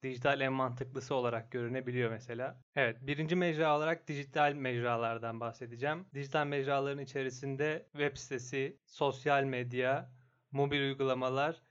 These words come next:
canlı yayın platformları vardır. Ben bunların içerisine bir de oyunları katıyorum. Artık günümüzde oyunların içerisine de reklamlar eklenebiliyor.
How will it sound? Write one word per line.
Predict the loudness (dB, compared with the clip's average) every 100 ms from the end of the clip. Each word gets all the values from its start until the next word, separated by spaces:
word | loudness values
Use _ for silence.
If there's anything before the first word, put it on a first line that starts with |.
| _ _ -2
canlı | 2 2 2
yayın | -2 0
platformları | 2 2 2 0 2 0 4
vardır. | 4 2 -4 -6 -8 _ _ _ _ 4
Ben | 6 6
bunların | 4 2 2 2
içerisine | 0 -2 -2 -2 -2 -2 -4 _ -20 _ _ -4
bir | 2 4 6
de | 4 4 -2 0
oyunları | 2 4 2 4 6 4 4
katıyorum. | -4 -4 0 2 2 0 -6 0
Artık | 4 4 2 -8 -8 -4
günümüzde | 0 2 2 0 2
oyunların | 2 2 2 0
içerisine | -2 2 2 4 2 4
de | 2 2
reklamlar | 0 0 2 2 2 0 0
eklenebiliyor. | -6 -2 -2 0 -2 0 0 0